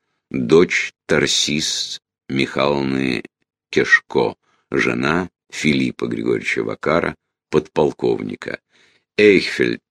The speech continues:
Мария Егоровна, тысяча семьсот девяносто восьмой, тысяча восемьсот пятьдесят пятый годы, урожденная Милло, жена Ивана Ивановича Эйхфельда,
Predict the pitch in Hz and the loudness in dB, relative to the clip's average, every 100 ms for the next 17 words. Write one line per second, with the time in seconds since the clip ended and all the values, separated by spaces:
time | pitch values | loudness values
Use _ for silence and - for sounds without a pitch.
0 | - - 64 69 71 69 60 65 60 55 | -18 -6 0 2 4 2 2 0 0 -2
1 | 55 50 - _ _ 87 76 71 73 69 | -6 -10 -14 _ _ 0 0 0 -2 -2
2 | 71 69 - 71 60 53 64 67 60 - | -2 0 2 2 0 -4 -2 -2 -2 -4
3 | 64 62 62 65 78 85 78 - 78 76 | -2 -2 -2 -2 0 0 -2 -6 -6 -4
4 | 67 - 62 64 62 - 64 - 67 62 | -4 -4 -2 -4 -4 -2 -2 -4 -8 -6
5 | 58 - 57 - 65 58 - 58 69 80 | -4 -2 -2 -4 -2 -2 -2 -4 -2 0
6 | 71 64 62 - 69 71 69 67 67 67 | 0 0 -2 -2 -4 -2 -2 -2 -2 -2
7 | 62 58 62 55 - - - _ 71 58 | 0 0 0 -2 -4 -10 -20 _ -4 -2
8 | 64 69 82 - 78 62 73 69 65 67 | -2 0 -2 -2 -2 -2 -2 -2 -2 -2
9 | 65 60 - 60 - - 64 64 - 64 | -4 -4 -2 0 -2 -2 -2 -2 -4 -6
10 | 69 - 80 | -6 -4 -6